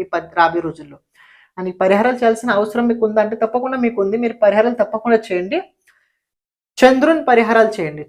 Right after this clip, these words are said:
చంద్రుని పరిహారాలు ప్రతి సోమవారం కుదిరితే ఉపవాసం చేయండి, లేకపోతే ప్రతిరోజు శివునికి అభిషేకం చేయండి, పున్నమి రోజు వ్రతం చేయండి. అది కనుక ఏం కుదరలేకపోయినా కూడా ప్రతిరోజు ఇంట్లో మీకు మీరు శివుడికి అభిషేకం చేయండి. దాంతోపాటు నవరాత్రులు కూడా ఉండడం వల్ల డైలీ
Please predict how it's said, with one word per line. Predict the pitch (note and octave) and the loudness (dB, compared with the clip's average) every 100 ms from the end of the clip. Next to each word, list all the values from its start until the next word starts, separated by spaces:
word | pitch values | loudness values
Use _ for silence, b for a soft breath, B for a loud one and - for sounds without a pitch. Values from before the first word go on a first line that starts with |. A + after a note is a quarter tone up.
| - | 0
చంద్రుని | A3+ A3+ A#3 G#3+ | 2 2 0 0
పరిహారాలు | F3 D#3+ D#3 D3+ D3 _ | -2 -2 -4 -6 -10 _
ప్రతి | G3+ G3+ C4 | -2 -2 -2
సోమవారం | A#3+ A3+ A#3 A#3 | 0 2 2 2
కుదిరితే | A3+ G#3+ G#3+ G#3+ | 0 0 2 0
ఉపవాసం | F#3+ G#3 A3+ A#3 A3+ | 2 2 2 0 -4
చేయండి, | A3+ G#3+ A#3 | -4 -4 -4
లేకపోతే | G#3+ G#3+ G#3 A3 | -2 -2 -4 -4
ప్రతిరోజు | G3 G3+ G#3+ A3 - | -6 -2 -2 -2 -4
శివునికి | A3 A#3 A#3+ F#3 | -2 0 2 0
అభిషేకం | G#3+ A3+ A3+ A3 A3 | 0 -2 -2 -2 0
చేయండి, | A3 G#3+ A#3 - | -2 -2 -8 -4
పున్నమి | G#3+ A3 A3 | -2 0 0
రోజు | G#3+ G#3+ G3 | 0 0 0
వ్రతం | F#3+ A3 A3 | 2 0 0
చేయండి. | G#3+ G#3 A#3+ E4 b b b - | -4 -4 -6 -8 b b b 2
అది | G#3+ C4 | 2 2
కనుక | C4 B3+ | -2 -2
ఏం | C4 B3+ | -2 -2
కుదరలేకపోయినా | A3 A3+ A#3 A#3 A#3 A3 A#3 A#3 | 0 2 2 0 0 0 0 0
కూడా | G3 D3+ - _ _ | 0 -2 -4 _ _
ప్రతిరోజు | A3 A3 B3+ B3 A#3 A#3+ A#3 | -4 -2 0 2 2 -2 -4
ఇంట్లో | G#3+ G#3+ A#3+ A3 | -6 -2 0 2
మీకు | A3+ A3 | 0 0
మీరు | G#3+ A#3 A#3 | 0 -2 -4
శివుడికి | G#3 G#3 G3 | -6 -2 -2
అభిషేకం | F#3 G3+ G3+ F#3 F3+ | -2 -2 0 0 0
చేయండి. | F3 D#3+ - _ | -6 -8 -12 _
దాంతోపాటు | F#3 G3 G#3+ G#3+ G#3+ G#3+ | 0 0 0 2 2 2
నవరాత్రులు | F#3 G3+ G#3+ A#3 A#3 | 2 2 2 -2 -4
కూడా | A3+ A3+ A3 | -2 -2 -4
ఉండడం | F#3+ G3+ G3+ F3+ | 0 0 0 0
వల్ల | F#3+ B3 b b b b _ _ F3 | 0 -2 b b b b _ _ 4
డైలీ | G#3 A#3+ | 6 6